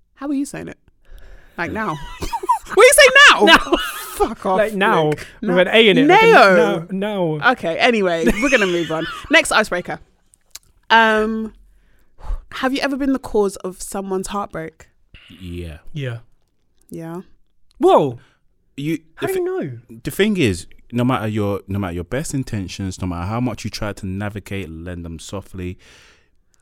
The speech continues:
Speaker 3: you're, you're gonna break someone's heart.
Speaker 1: Mm.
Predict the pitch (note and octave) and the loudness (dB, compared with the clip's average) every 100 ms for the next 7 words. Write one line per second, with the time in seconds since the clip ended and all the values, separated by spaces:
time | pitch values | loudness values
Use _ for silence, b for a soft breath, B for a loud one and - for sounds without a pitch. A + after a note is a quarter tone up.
0 | _ _ _ A2+ - A2+ A2+ A#2+ - - | _ _ _ -8 -8 -12 -6 -8 -8 -12
1 | A2 - F#2+ F2+ - F2 - C#4 D#4+ D#4+ | -12 -10 -12 -12 -12 -14 -4 2 4 4
2 | D#4+ D#4+ | 4 4